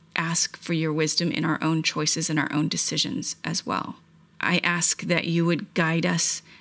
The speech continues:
direct us in our own lives as you directed Mordecai and Esther in these critical moments.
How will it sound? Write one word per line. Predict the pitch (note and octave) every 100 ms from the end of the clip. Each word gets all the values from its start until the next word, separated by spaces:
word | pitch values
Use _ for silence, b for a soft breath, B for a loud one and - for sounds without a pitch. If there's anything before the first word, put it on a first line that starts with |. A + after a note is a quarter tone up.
| B -
direct | E3+ E3 E3+ -
us | F3+ -
in | F3
our | E3+ -
own | - F3 F3
lives | E3+ F3 F3+ F#3
as | E3+ E3
you | E3+
directed | E3 D#3+ E3+ - E3+
Mordecai | F3 E3+ F#3 - F3
and | D#3+ E3 -
Esther | D3+ - - - -
in | F3+ E3+ E3 B B B B -
these | D#3 F#3 F3 E3
critical | - - E3+ E3 - D#2 D#2+ F#3 - _ _ _ _ -
moments. | D#3 C3+ - - -